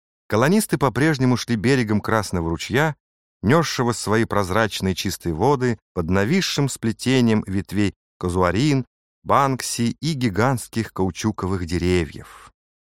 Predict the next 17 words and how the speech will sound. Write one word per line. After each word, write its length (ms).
Великолепные 720
лилейные 600
растения, 880
достигавшие 680
двадцати 480
футов 520
высоты, 580
и 20
какие-то 540
незнакомые 960
юному 480
натуралисту 760
древовидные 960
кустарники 840
склонялись 720
к 80
ручью, 680